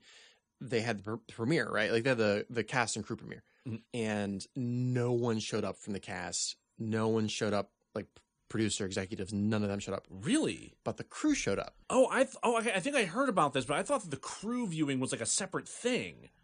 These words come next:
Speaker 1: I think, yeah, it wasn't, like,
Speaker 2: I
Speaker 1: like,
Speaker 2: might
Speaker 1: the
Speaker 2: have misread
Speaker 1: Hollywood
Speaker 2: that,
Speaker 1: premiere.
Speaker 2: though.
Speaker 1: I think it was just, like, the,
Speaker 2: So this
Speaker 1: the
Speaker 2: is,
Speaker 1: people
Speaker 2: so
Speaker 1: who worked on it.
Speaker 2: Okay, yeah. So this is supposed to be the cast and crew premiere, and only the crew showed up.
Speaker 1: Yes, yeah. But they loved it.
Speaker 2: Yeah.
Speaker 1: They were like, "This is the proudest I've ever been of my work.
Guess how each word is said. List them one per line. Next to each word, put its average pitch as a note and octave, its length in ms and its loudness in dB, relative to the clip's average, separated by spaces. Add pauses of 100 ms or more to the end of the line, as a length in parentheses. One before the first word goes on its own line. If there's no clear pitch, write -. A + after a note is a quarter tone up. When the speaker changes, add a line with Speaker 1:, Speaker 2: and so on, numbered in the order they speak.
Speaker 1:
I D3 120 -4 (380)
think, G3 300 4
yeah, E3+ 160 8
it E3 100 8
wasn't, G3 280 2
like, D#3+ 160 4
Speaker 2:
I - 40 -10 (260)
Speaker 1:
like, D#3 120 6
Speaker 2:
might G#3 80 4
Speaker 1:
the - 60 6
Speaker 2:
have D#3+ 60 2
misread D#3+ 180 6
Speaker 1:
Hollywood C3+ 200 6
Speaker 2:
that, - 60 -4
Speaker 1:
premiere. E3 220 2
Speaker 2:
though. D3+ 40 2
Speaker 1:
I C3 40 2
think C3+ 160 0
it - 20 4
was A2+ 80 2
just, A2 180 -4
like, G#2+ 260 0 (220)
the, B2 80 2
Speaker 2:
So F3 120 6
this F3 180 4
Speaker 1:
the B2 40 4
Speaker 2:
is, A#2 40 0
Speaker 1:
people B2 140 4
Speaker 2:
so G#2 60 4
Speaker 1:
who F#2 60 -2
worked G#2+ 180 -2
on E2+ 100 -8
it. - 80 -14 (120)
Speaker 2:
Okay, E3+ 320 4 (220)
yeah. B2+ 180 -4 (200)
So D#3+ 260 0
this D#3 180 0
is D#3 80 0
supposed C#3 240 2
to C3+ 80 0
be - 0 -
the A#2+ 100 0
cast E3+ 340 -2
and B2 120 -2
crew A#2 180 -4
premiere, G#2+ 360 -4
and A#2 120 -6 (140)
only D3+ 280 8
the B2+ 80 2
crew B2 280 -4
showed G#2+ 320 4
up. G#2 180 4
Speaker 1:
Yes, - 360 4
yeah. A2+ 280 0 (480)
But C#3+ 320 -4
they D3+ 400 6 (320)
loved D#3+ 440 0
it. G#2+ 240 0
Speaker 2:
Yeah. A#2+ 320 4
Speaker 1:
They C3 160 4
were C3 80 4
like, A#2 220 0 (400)
"This B2 220 -4
is A#2+ 100 -2
the B2 120 -2
proudest A#2 420 -2
I've A2+ 60 0
ever A2 160 -2
been A2+ 200 4
of G2 100 -2
my G#2 120 2
work. A#2+ 500 4